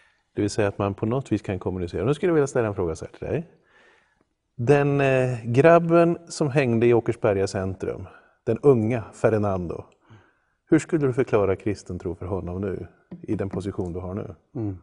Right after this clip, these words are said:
Speaker 1: För det är ju samma person.
Speaker 2: Mm.
Speaker 1: Det är ju samma egentliga, frågorna kan vara annorlunda, men ändå.
Speaker 2: Mm.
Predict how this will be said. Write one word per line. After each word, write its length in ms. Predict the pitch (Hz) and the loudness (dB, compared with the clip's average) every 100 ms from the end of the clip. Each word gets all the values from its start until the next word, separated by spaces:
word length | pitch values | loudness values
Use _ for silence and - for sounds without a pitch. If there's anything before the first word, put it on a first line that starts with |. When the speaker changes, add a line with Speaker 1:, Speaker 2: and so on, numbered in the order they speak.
| _ _ _ - - - - | _ _ _ -20 -20 -20 4
Speaker 1:
För 260 | 135 - | 4 6
det 60 | 139 | 2
är 40 | |
ju 40 | 139 | 4
samma 300 | - 131 156 | 4 4 2
person. 460 | 202 - 226 92 87 | 0 2 0 0 -2
Speaker 2:
Mm. 280 | 117 104 107 _ _ | -2 -4 -10 _ _
Speaker 1:
Det 80 | 135 | -2
är 20 | |
ju 80 | 131 | 2
samma 460 | 143 123 139 156 | 2 2 0 -2
egentliga, 920 | 156 143 147 175 165 - 123 117 101 104 | 0 2 4 2 -2 0 2 4 2 -4
frågorna 540 | 110 156 123 139 220 | 2 6 6 6 2
kan 100 | 208 | 2
vara 100 | 180 | 2
annorlunda, 400 | 117 104 95 98 | 2 0 -2 -2
men 120 | 160 | -2
ändå. 220 | 190 175 | -2 -2
Speaker 2:
Mm. 100 | 139 | -4